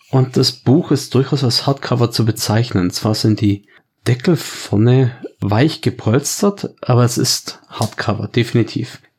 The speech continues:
Innen drin im Einband finden wir auch direkt ein, ja, stimmungsvolles Bild, würde ich sagen. Was da genau zu sehen ist, ist ein bisschen schwierig zu beurteilen, denn offensichtlich ist ja eine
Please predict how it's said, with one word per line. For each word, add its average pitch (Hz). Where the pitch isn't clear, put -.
Innen 196
drin 170
im 147
Einband 160
finden -
wir 117
auch 101
direkt 107
ein, 110
ja, 107
stimmungsvolles -
Bild, 151
würde 175
ich 170
sagen. 190
Was 127
da 120
genau 110
zu 113
sehen 156
ist, 185
ist -
ein 120
bisschen 120
schwierig 131
zu 107
beurteilen, 165
denn 113
offensichtlich 151
ist -
ja 123
eine 104